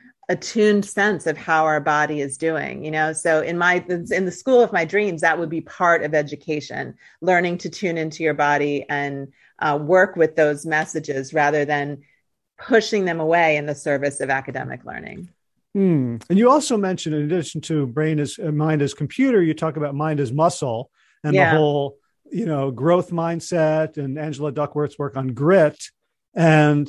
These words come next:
Speaker 2: you know, there's definitely truth to the fact that we can get better at things by,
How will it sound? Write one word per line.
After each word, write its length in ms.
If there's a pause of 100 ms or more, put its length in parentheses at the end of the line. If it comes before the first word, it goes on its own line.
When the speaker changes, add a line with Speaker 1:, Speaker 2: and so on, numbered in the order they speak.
Speaker 2:
you 60
know, 100
there's 180
definitely 840 (220)
truth 500 (140)
to 140
the 120
fact 320
that 80
we 120
can 160
get 200
better 280
at 100
things 260
by, 300